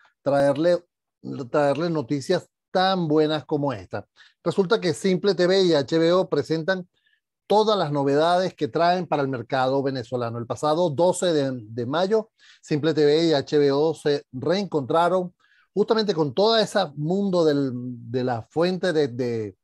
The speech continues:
del periodismo venezolano para presentar las novedades de contenido e iniciar su campaña de estrena con el fin de apalancar el contenido de valor que ambas empresas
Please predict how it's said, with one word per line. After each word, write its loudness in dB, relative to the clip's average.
del -4
periodismo -2
venezolano -4
para 0
presentar 0
las -4
novedades 0
de -2
contenido -2
e 2
iniciar -4
su -16
campaña -4
de -8
estrena -6
con 0
el 0
fin 0
de 2
apalancar 0
el -4
contenido 0
de 2
valor 0
que -4
ambas -4
empresas -4